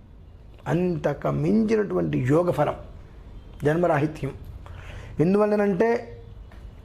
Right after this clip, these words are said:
నర్మదా అంటేనే శివుడు.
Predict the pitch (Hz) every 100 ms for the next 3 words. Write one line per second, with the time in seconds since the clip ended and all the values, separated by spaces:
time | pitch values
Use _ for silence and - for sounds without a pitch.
0 | - - - - - - - - - -
1 | - 151 156 175 196 208 196 214 220 214
2 | 190 202 208 - 175 165